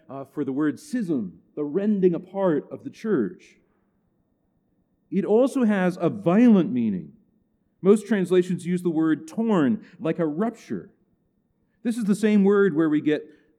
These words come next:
the word scissors, in fact. The heavens are ripped, torn, cut apart. And what is it that the Lord sees?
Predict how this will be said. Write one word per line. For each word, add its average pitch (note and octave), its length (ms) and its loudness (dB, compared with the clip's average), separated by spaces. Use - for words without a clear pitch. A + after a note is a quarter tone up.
the C#3+ 80 -2
word C#3+ 240 0
scissors, D3+ 600 0
in G2+ 140 -4
fact. E2+ 460 -8
The E3 100 0
heavens G3 400 2
are D#3+ 240 0
ripped, E3+ 460 -2
torn, D3 580 0
cut - 640 -4
apart. D3+ 640 -6
And D#3 140 -4
what A3+ 140 2
is B3 120 4
it B3 120 0
that A3+ 100 0
the E3+ 80 -10
Lord E3 320 0
sees? - 640 -6